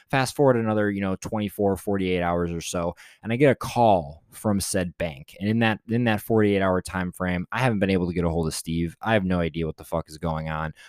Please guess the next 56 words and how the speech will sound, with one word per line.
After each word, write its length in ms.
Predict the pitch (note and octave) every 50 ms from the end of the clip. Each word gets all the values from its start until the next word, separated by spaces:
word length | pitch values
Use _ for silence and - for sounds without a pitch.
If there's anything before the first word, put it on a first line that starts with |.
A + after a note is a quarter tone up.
| - -
Um, 160 | E2+ E2+ E2
but 80 | D#2 F2+
what 120 | F#2+ G2+
I 80 | G2 F#2+
do 220 | F#2 - D3 E3
know 260 | C#3+ A#2+ A2 G#2+ G#2 G2 - - - - -
is 80 | G2+ F#2
that 100 | G#2+ G#2
I'm 120 | G#2 G2+
about 180 | F#2+ G2 F#2+ -
to 100 | - E2
be 140 | D#2+ F2 E2+
in 80 | D#2+
some 160 | - - D2
trouble. 400 | - - F2+ D#2 C#2 - - - _ _
<laughs> 40 | _ - - - G2 -
So 320 | B2+ A#2 G2+ G2+ - - -
what 200 | - G#2+ A2+ A2+
ended 200 | B2 A#2+ A#2 A2
up 100 | A2 G2+
happening 400 | - G#2 G#2 G2+ - G#2 G#2+ G2+
is 120 | G2 F2+ F#2
I 60 | F2+
get 120 | F#2 G2
a 40 | G2+
call 260 | - - - G2+ G2+
from 160 | - - G2
the 80 | F2+ F2
bank, 380 | - - F#2+ F#2+ G2 G2 - - - - - - - -
and 100 | - -
they're 100 | G2+ F#2+
questioning 560 | - _ - - C#3 C3 - - A2+ G2+ F#2 F#2
me 120 | F#2 F#2
about 280 | F2 E2 F2+ F2+ - -
this 180 | F2 D#2 -
account 500 | E2 - - - - D#3+ C#3+ C3 G#2+ F#2+
that 120 | - G2 F#2+
I 60 | F#2
recently 580 | E2+ D#2+ F#2 F#2+ - - - F2+ F2+ F2+ - - -
opened 420 | A#2+ A#2+ G#2 - G2+ F#2+ F#2+ F#2 _ - - _ -
earlier 440 | F#2 G2 F#2+ F2+ F#2 F#2 F#2 F#2 F2+
in 160 | - E2+ E2+
the 100 | D#2+ D#2+
week. 400 | F2+ A2+ G#2 E2 - - - - -
And 300 | F2+ F#2 F2+ F2 F2 - - - - - - _ _
this 220 | - D3 C#3 -
put 300 | - - - - B2+ E2+
me 320 | G2+ A2 G#2 A2+ A#2 C3 A2+
<laughs> 20 |
in 140 | G2+ G#2+ G#2+
one 140 | A2 G2+ A#2+
of 120 | A#2 F#2+
the 120 | F#2+ F2+
toughest 580 | - - - - A2+ A2+ A2+ - B2+ A2+ - -
situations 760 | - A2+ G2+ - A2+ G2 F2 F2 F2+ F2+ - - G#2 F#2 F2+
I've 140 | F2 E2+